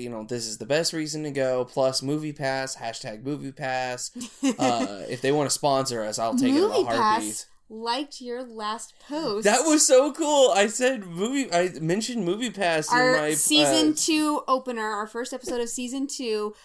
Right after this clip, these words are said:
Speaker 2: we added, <laughs> added, I don't even know, I don't know slang that the youth speak.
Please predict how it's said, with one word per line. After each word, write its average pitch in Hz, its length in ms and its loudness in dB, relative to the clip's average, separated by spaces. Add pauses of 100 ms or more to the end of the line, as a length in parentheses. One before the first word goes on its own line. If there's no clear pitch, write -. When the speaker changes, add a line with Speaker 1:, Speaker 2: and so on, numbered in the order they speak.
(160)
Speaker 2:
we 208 400 -6 (260)
added, 233 560 0
<laughs> - 80 -14
added, 220 240 -4 (120)
I 311 180 0
don't 285 100 -2
even 247 160 -4
know, 208 260 -4 (300)
I - 60 0 (100)
don't 277 100 0
know 254 140 2
slang 247 580 0
that 220 120 -6
the 208 80 -12
youth 220 260 -6
speak. 285 400 -4